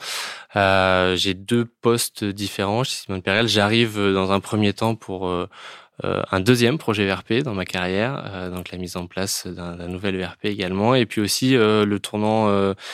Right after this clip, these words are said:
Speaker 2: du digital chez Simone Perel, puisque, euh, je suis arrivé, euh, en même temps que la directrice du digital, et on avait une mission qui était, euh,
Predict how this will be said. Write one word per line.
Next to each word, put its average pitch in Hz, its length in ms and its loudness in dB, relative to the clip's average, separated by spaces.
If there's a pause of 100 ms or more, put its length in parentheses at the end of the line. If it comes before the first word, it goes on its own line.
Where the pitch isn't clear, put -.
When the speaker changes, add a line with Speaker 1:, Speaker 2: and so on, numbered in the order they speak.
(300)
Speaker 2:
du 107 320 0
digital 104 500 0
chez - 140 -4
Simone 101 260 -2
Perel, 92 360 -4
puisque, - 360 -8
euh, 87 280 -4 (420)
je - 80 -10
suis 101 100 -4
arrivé, 98 460 2
euh, 92 200 0
en 92 80 -2
même 95 200 0
temps 110 260 0
que - 100 -14
la 95 180 2
directrice 95 540 -4
du 107 80 -12
digital, 107 540 -2
et 104 40 -2
on 92 140 -2
avait 90 420 -6
une 92 140 -8
mission 92 340 -6
qui 92 120 -6
était, 92 280 -8
euh, 90 100 -10